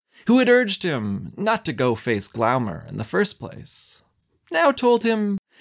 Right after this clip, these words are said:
to rein himself in, or else there would be problems.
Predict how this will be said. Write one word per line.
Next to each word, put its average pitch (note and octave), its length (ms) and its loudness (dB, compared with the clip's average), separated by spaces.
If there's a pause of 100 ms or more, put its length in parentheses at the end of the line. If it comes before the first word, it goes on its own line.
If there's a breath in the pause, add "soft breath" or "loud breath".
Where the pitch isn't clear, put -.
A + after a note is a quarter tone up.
to D3+ 140 4
rein C#3+ 320 4
himself A2 540 0
in, B2 440 -2 (460)
or B2+ 160 2
else - 580 2 (500)
there D3 180 2
would A#2+ 140 4
be G#2+ 100 -6
problems. - 880 -4